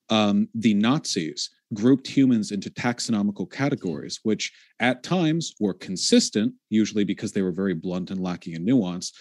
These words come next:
They were just monstrous and unnecessary. They were suitable to the Nazis in a political sense because they allowed for the dehumanization of large groups of people. But I don't think we review them in retrospect based on their consistency. Like,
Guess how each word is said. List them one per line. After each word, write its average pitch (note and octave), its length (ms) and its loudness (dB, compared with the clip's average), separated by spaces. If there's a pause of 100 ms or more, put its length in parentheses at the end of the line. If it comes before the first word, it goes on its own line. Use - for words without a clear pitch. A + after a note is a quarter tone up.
(160)
They A#2+ 120 6
were A#2+ 120 6
just A#2 280 -2
monstrous G2+ 500 -2
and F#2+ 80 -6
unnecessary. E2 720 -6 (320)
They A#2 320 6
were A2+ 460 4
suitable B2 560 4
to - 100 -12
the F#2+ 100 -4
Nazis G2+ 520 -2
in F#2 60 -4
a F2 40 -6
political B2 400 0
sense F2 380 -8
because F2+ 300 -6
they F#2+ 100 -2
allowed F#2+ 440 -2
for F#2 380 -4
the F2+ 140 -6
dehumanization F#2 880 -6
of D#2+ 100 -10
large E2+ 240 -8
groups - 220 -8
of F#2 100 -10
people. E2 420 0 (280)
But C3+ 80 2
I C#3 60 6
don't C3+ 140 4
think A#2+ 200 2
we A2+ 80 6
review G#2 280 4
them F#2 140 0
in F#2 80 -2
retrospect G2 560 -4
based F2+ 240 -4
on F2 60 -6
their E2+ 100 -6
consistency. E2 720 -6
Like, E2 280 -8